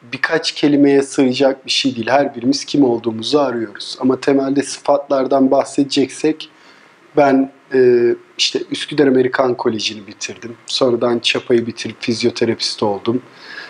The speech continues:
E, yaklaşık on sekiz yaşımdan beri insanların hayatlarını değiştirebilmek, sağlık durumlarını iyileştirebilmek için kalbimdekileri insanlarla paylaşıyorum. Çocuksu, keyifli,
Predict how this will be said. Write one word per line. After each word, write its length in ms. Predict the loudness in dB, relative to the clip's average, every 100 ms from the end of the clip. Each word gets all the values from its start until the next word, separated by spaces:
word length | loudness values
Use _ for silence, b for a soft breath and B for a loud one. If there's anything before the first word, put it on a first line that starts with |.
| B 0
E, 40 | 4
yaklaşık 720 | 6 6 4 2 2 0 4
on 120 | 2
sekiz 300 | 2 -2 0
yaşımdan 560 | 0 2 2 2 2 2
beri 140 | 2
insanların 640 | 2 -2 0 2 2 2 2
hayatlarını 560 | 0 -2 -2 0 2
değiştirebilmek, 880 | 2 2 0 2 2 2 -4 -6 -10
sağlık 540 | -6 0 2 2 0 0
durumlarını 440 | 2 2 2 0
iyileştirebilmek 840 | 2 2 0 0 0 2 2 0
için 360 | 0 0 0 -2 B B B 0
kalbimdekileri 840 | 2 2 2 2 2 2 2 4
insanlarla 680 | 0 0 0 2 0 -2 -2
paylaşıyorum. 720 | 0 0 0 -2 -4 -6 -16 -20 -20 B B B B -4
Çocuksu, 680 | 2 2 2 -2 -2 -2 -4 -12 _ _ _ 0
keyifli, 600 | 4 4 2 -4 -10